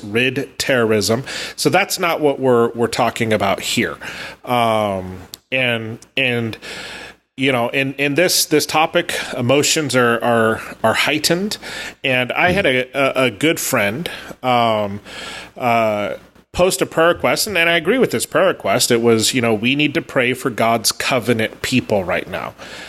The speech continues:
You know, now I agree, we need to pray for the Jewish people. We need to pray for the Palestinian people, right? Like, we need to pray. Uh, but that, that phrase, "God's covenant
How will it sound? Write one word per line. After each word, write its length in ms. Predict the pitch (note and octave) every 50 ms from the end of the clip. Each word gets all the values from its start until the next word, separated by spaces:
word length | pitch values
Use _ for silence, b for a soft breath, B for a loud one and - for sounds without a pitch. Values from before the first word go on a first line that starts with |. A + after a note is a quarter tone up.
| B B B B B B B B _ _ _ _ _ _ _ _ _ _ -
You 80 | C#3+ C#3
know, 160 | B2+ B2+ D#3
now 180 | F3 D3+ C3+ C3+
I 120 | C3+ D3+
agree, 260 | D#3 B2 B2+ B2 B2+
we 100 | C3 C3
need 140 | B2+ C#3+ C3+
to 40 | -
pray 240 | - - C3 B2+ C3
for 120 | B2+ -
the 100 | C3+ B2+
Jewish 320 | G#2 A#2+ B2+ B2 A#2+ - -
people. 320 | D#3+ F#3 - - D#2 D2
We 140 | E2+ A#2 B2+
need 100 | C3+ B2
to 60 | B2
pray 180 | - D3 C3 A#2+
for 100 | - C#3+
the 60 | C3+
Palestinian 680 | - B2+ C3+ C3+ C#3 - - C#3 D3+ G3 F#3+ A#2+ F2+ -
people, 360 | - F2 - - - - - - -
right? 260 | - A#2+ B2+ C3 C#3 B2+
Like, 160 | B2+ A2+ G2+
we 160 | B2 C3+ D3
need 160 | D#3 D#3 C#3
to 100 | C#3+ C#3+
pray. 480 | C#3 - - B2 C3+ D3+ A#2+ D2+ - - B B B B B B B B B B -
Uh, 220 | C#3 C#3+ C#3 C3+
but 180 | B2 B2 D3+ D3
that, 240 | D#3+ D3 C#3+ B2
that 180 | C3+ C3+ B2+ -
phrase, 460 | - - - G3+ A3+ A#3+ B3 A3+ -
"God's 520 | - A2+ - D3 D3+ D#3+ E3+ E3+ D#3+ - -
covenant 680 | - - - - E3 D#3 D3+ D3 C#3+ C#3+ C#3 C3 -